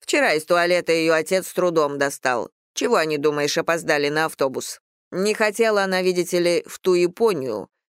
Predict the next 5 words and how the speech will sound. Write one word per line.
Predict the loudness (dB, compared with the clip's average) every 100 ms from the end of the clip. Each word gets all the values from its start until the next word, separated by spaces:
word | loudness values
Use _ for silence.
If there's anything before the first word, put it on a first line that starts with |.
| _
Сегодня | -4 0 2 2 2
решила | 0 0 2 2 4 2 -2
шут | -6 -2 -2 -4
с | -2
вами. | -2 -2 -8